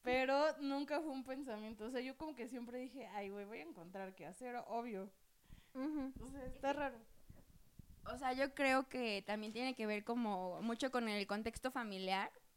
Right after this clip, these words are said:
Speaker 2: O social.
Speaker 3: Y social, o sea, como, en realidad, o sea, no sé, esa es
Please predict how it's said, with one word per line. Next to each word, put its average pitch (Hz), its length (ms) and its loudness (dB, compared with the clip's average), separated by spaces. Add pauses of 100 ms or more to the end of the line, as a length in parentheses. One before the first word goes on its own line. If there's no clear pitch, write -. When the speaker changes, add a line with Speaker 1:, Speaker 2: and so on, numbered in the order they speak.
(120)
Speaker 2:
O 226 100 -4
social. 214 420 0 (480)
Speaker 3:
Y 240 140 -2
social, 226 400 0
o 233 60 -2
sea, 247 100 2
como, 247 260 -2 (240)
en 240 140 0
realidad, 277 380 6
o 320 40 6
sea, 262 400 4 (100)
no 285 180 8
sé, 285 180 2
esa 330 120 -2
es 381 40 -4